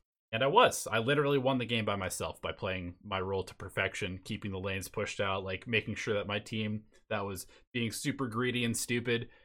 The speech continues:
had as much space as possible just by simply playing Wyvern the way that I know how to play Wyvern.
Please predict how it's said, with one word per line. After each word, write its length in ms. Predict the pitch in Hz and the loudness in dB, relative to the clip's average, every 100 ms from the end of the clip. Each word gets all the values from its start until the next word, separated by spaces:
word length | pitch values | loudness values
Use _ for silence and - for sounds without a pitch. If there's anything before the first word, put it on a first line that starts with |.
| _ 117 | _ 2
had 200 | 113 - | 2 4
as 180 | 123 104 | 0 2
much 200 | 120 113 | 0 0
space 280 | - 110 107 | 2 2 0
as 100 | - | -4
possible 460 | 113 110 - 98 95 | 2 2 2 -4 -2
just 200 | 98 - | -2 0
by 100 | 101 | 0
simply 340 | - 101 95 | -2 -4 -4
playing 460 | - 101 98 92 101 | -2 -2 -2 -6 4
Wyvern 480 | 139 165 104 107 107 | 6 8 6 0 -2
the 80 | 98 | -2
way 120 | 101 | 0
that 140 | 98 | -2
I 80 | 92 | -2
know 180 | 98 98 | -2 0
how 140 | 101 | 0
to 80 | 87 | -2
play 180 | - 90 | -4 -2
Wyvern. 460 | 90 104 90 95 | 0 0 -2 -10